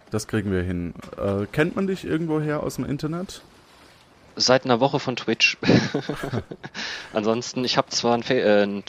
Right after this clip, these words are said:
Speaker 2: Twitter-Account, aber eigentlich nie in Benutzung et cetera, also effektiv nein.
Speaker 1: Also, äh, Twitch, das heißt eher Gaming?
Speaker 2: Genau, Game Streams.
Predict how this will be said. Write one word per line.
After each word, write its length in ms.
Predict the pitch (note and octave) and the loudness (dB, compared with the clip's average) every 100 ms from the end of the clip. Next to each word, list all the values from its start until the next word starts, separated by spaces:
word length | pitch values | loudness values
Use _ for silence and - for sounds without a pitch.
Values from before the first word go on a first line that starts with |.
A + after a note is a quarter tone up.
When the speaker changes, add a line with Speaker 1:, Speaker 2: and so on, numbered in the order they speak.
| - | -14
Speaker 2:
Twitter-Account, 640 | - D3 D3+ C#3 - B2+ B2 | -4 -2 0 -2 -2 -4 -2
aber 220 | G#2 A2 | 0 2
eigentlich 300 | G#2 A#2 A2+ | 2 -2 -4
nie 160 | A#2 A#2+ | -2 -2
in 100 | A2 | -2
Benutzung 400 | G2+ A#2 - - | -2 -4 -4 -4
et 100 | - | 0
cetera, 320 | A#2 A2+ G#2+ | 0 2 4
also 240 | F#2 G2 G2+ - | 4 2 -6 -2
effektiv 440 | - G3+ - F#2+ - | 0 0 0 -4 -4
nein. 260 | D3 D#3 - - - - - - | -8 -8 -12 -20 -20 -20 -20 -4
Speaker 1:
Also, 420 | A2 A2+ A2 G#2+ - - | 0 4 4 2 -2 -6
äh, 200 | - A2 G2+ | 0 0 0
Twitch, 400 | - C#3 - - | -2 -4 -4 -4
das 180 | A#2 A2+ | -4 0
heißt 300 | A2+ B2 - | 0 -2 -2
eher 280 | A#2 A2+ G#2 | 2 2 2
Gaming? 540 | A2 G#2 G#2 F#2+ F2+ - - - - - - - - | 0 0 0 -2 -4 -8 -20 -20 -20 -20 -20 -12 2
Speaker 2:
Genau, 320 | G#2+ F2 F2 - | 4 4 0 0
Game 200 | E2+ E2+ | -2 -2
Streams. 460 | - E2+ F2+ - | -4 -6 -2 -2